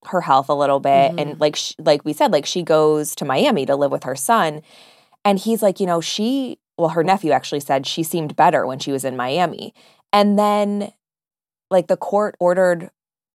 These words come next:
Speaker 1: for her to be, like, have a guardian or whatever. And they just took her away from her son. And they were like, they didn't have any control over it. And I was
Speaker 2: Yeah.
Speaker 1: like, "That's sad."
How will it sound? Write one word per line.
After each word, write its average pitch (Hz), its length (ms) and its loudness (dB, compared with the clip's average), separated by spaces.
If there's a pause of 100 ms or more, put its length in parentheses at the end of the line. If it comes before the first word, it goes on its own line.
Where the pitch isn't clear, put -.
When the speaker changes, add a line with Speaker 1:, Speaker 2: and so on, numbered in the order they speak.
Speaker 1:
for 175 120 2
her 165 240 0
to 165 80 -2
be, 151 180 -6
like, 151 200 -2
have 160 180 -4
a - 20 -4
guardian 156 400 0
or 147 40 -2
whatever. 147 360 2
And 165 140 2
they 175 100 2
just 185 260 -2 (680)
took 208 240 0
her 196 100 4
away 165 200 6
from 160 160 -6
her 151 100 -2
son. 160 420 0 (760)
And 170 120 0
they 170 100 6
were 165 100 6
like, 151 220 2 (460)
they 151 260 2
didn't 180 160 2
have 170 160 2
any 156 140 -2
control 190 420 0
over 107 240 2
it. - 120 -2
And 151 80 -2
I 135 40 0
was 147 60 -4
Speaker 2:
Yeah. 143 40 -6
Speaker 1:
like, - 160 -4
"That's - 560 -8 (400)
sad." 220 640 -2